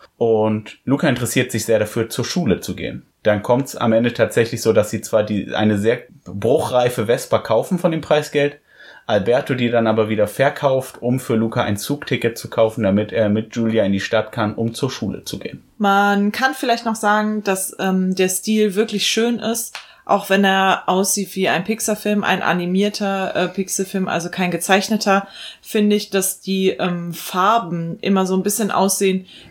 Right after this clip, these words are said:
Speaker 2: wie alte Postkarten, wie so von so einem italienischen Aquarell gemalten Dorf zum Beispiel. Und generell die Farben von den Seemonstern sind wirklich schön, wenn wir uns unter
Speaker 1: Sehr
Speaker 2: Wasser
Speaker 1: lebendig,
Speaker 2: befinden.
Speaker 1: finde ich, die Farben.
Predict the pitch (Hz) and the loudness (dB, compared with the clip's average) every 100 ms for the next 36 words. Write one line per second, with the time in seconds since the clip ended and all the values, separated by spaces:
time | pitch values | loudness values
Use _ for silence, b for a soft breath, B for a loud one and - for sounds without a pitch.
0 | - 196 185 185 175 190 196 202 - 190 | -2 2 2 2 2 2 0 -4 -4 -2
1 | 185 - - 170 165 151 - 156 165 156 | -2 -4 -8 -2 2 2 0 -10 -6 -2
2 | 170 165 160 151 _ B B - 196 175 | 0 0 -2 -8 _ B B -6 -2 0
3 | 180 - - 185 185 190 185 190 - 185 | 0 0 2 2 4 2 2 0 -2 0
4 | 190 170 180 180 175 175 160 160 - 170 | 0 2 2 2 0 2 2 2 0 0
5 | 165 156 165 - - 151 139 139 147 - | 2 2 0 -4 -8 -4 -2 -2 -4 -4
6 | 156 151 B B B - 175 175 185 180 | -4 -4 B B B -4 -2 0 0 0
7 | 180 196 196 185 185 175 180 185 180 190 | 2 2 0 -4 0 2 2 0 0 2
8 | 190 180 180 175 175 - 185 165 165 - | 2 0 0 0 -6 -2 -2 0 -2 -4
9 | 170 165 156 175 180 - - 175 180 175 | -4 -6 -4 -6 -4 -6 -2 -2 -2 -4
10 | - 175 185 151 196 - 208 98 95 92 | 2 2 4 2 2 -2 -2 0 0 0
11 | - 196 104 95 95 101 87 80 90 82 | 0 -2 0 0 2 2 0 -2 -6 -6
12 | 85 - - - - | -10 -14 -12 -12 -12